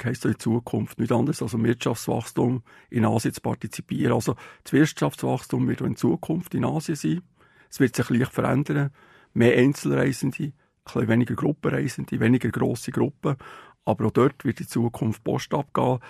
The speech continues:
Für uns sicher auch, wo wir versuchen, aktiv Fuß zu fassen. Wir sind seit zweitausendzwölf, haben wir in Brasilien, haben wir eine eigene Vertretung. Dort haben wir noch nicht den durchschlagenden Erfolg gehabt, aber auch wir wollen gerade in Südamerika stärker werden.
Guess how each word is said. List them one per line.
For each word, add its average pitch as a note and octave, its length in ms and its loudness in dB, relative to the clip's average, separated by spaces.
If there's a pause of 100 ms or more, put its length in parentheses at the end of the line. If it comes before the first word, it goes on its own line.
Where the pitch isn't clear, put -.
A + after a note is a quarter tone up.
(220)
Für - 140 0
uns C#3+ 260 6
sicher C#3 340 0
auch, B2+ 320 2
wo G#2+ 160 -2
wir A2+ 140 2
versuchen, A#2+ 580 0 (320)
aktiv B2+ 440 2
Fuß D3 260 0
zu - 80 -14
fassen. F3 380 -4
Wir A#2 80 0
sind A2+ 180 0
seit C#3 180 -4
zweitausendzwölf, B2 1600 0 (380)
haben A#2 180 2
wir A2+ 60 4
in A2 120 4
Brasilien, D#3 640 0
haben B2+ 140 0
wir A#2 80 2
eine A#2 100 4
eigene C#3+ 340 0
Vertretung. - 540 -2 (340)
Dort A#2+ 260 4
haben B2 120 4
wir A2+ 80 2
noch A#2 80 2
nicht C#3 180 2
den D#3+ 100 4
durchschlagenden D#3 680 -2
Erfolg - 300 -2
gehabt, - 240 -6
aber A2+ 100 2
auch G#2+ 80 -2
wir D3 420 4
wollen C3+ 380 -2 (300)
gerade A#2+ 240 2
in B2 80 2
Südamerika A#2+ 760 0 (160)
stärker A#2+ 440 -6
werden. - 360 -10